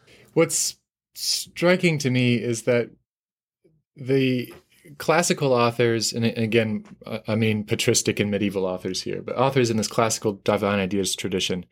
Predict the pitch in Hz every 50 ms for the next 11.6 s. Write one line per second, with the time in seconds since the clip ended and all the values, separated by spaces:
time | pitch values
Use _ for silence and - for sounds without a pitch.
0 | _ _ _ _ _ _ _ _ _ _ _ _ _ _ _ _ _ _ _ _
1 | - - - 120 120 127 123 120 135 143 131 117 - - 120 110 117 113 110 107
2 | 117 117 113 110 113 117 123 131 123 147 147 - 120 113 110 - - 101 90 -
3 | 90 85 - - 92 87 90 98 107 104 107 107 - - 110 120 135 131 139 123
4 | 117 - - 120 113 110 - 110 104 92 90 - - 104 98 95 92 90 - 92
5 | 87 92 90 87 87 90 87 85 - 85 87 - 101 110 104 - - _ _ _
6 | - 113 117 117 117 113 104 - _ - 117 123 127 123 120 110 - _ _ _
7 | _ _ _ _ _ _ _ - 127 117 - - - - - 143 131 127 123 123
8 | 127 143 160 175 180 180 170 160 143 - - 147 131 - - 139 143 156 151 143
9 | 131 123 120 117 117 113 110 107 _ _ _ _ _ _ _ _ _ _ _ _
10 | _ _ _ _ _ _ _ - - - 160 160 170 165 143 131 110 104 98 -
11 | - 107 95 92 87 87 87 87 87 90 82